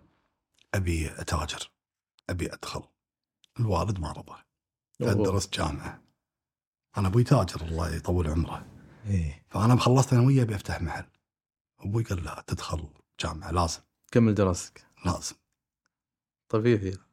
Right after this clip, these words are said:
Speaker 1: إيه، قال لي: "الشهادة نفس الليسن، يعني. طلع الليسن كيفك.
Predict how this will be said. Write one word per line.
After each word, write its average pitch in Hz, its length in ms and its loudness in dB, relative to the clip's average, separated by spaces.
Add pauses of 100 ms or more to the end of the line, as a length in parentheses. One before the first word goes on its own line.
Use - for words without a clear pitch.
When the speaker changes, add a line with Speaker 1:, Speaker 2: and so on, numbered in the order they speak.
(120)
Speaker 1:
إيه، 151 480 4
قال 135 140 6
لي: 104 460 2
"الشهادة 107 500 2
نفس 104 260 2
الليسن، 82 480 -2
يعني. - 300 -14 (1700)
طلع 113 240 2
الليسن 107 520 2 (340)
كيفك. - 520 -14